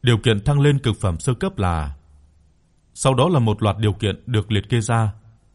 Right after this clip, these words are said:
Tôi nhìn cũng thấy đau cả đầu. Cần hệ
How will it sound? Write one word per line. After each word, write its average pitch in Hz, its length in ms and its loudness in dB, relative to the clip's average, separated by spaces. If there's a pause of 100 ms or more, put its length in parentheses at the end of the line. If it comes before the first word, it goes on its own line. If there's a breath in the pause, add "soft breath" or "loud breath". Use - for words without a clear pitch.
(300)
Tôi 175 140 2
nhìn 113 260 2
cũng 139 140 -4
thấy 165 140 -2
đau 139 180 0
cả 92 140 -4
đầu. 80 380 -4 (920)
Cần 120 180 2
hệ 113 100 2